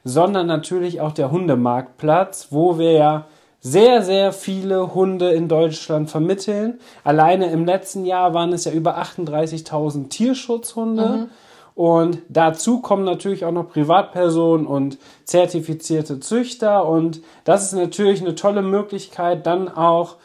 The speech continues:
Speaker 1: ja, den vielleicht Neuhundehalter gut darauf vorzubereiten, worauf zu achten ist. Und deswegen sprechen Michelle und ich heute miteinander, weil wir sehr tief in diese Themen drin sind,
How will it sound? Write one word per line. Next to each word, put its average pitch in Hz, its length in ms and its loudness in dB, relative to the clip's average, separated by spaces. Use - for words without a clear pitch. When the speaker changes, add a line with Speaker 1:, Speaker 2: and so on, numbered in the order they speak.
Speaker 1:
ja, 139 300 4
den 160 340 2
vielleicht 147 280 0
Neuhundehalter 180 1000 2
gut 208 220 -4
darauf 160 260 0
vorzubereiten, 151 1040 -2
worauf 151 360 2
zu 117 120 -8
achten 120 380 -10
ist. 147 340 -8
Und 143 440 2
deswegen 208 800 -2
sprechen 208 360 -4
Michelle 214 400 -2
und 196 80 -4
ich 254 220 -6
heute 233 240 2
miteinander, 202 760 0
weil 151 140 4
wir 151 80 2
sehr 175 160 4
tief 175 240 -8
in 160 100 -2
diese 151 260 -2
Themen 165 340 0
drin 214 300 0
sind, 233 420 -4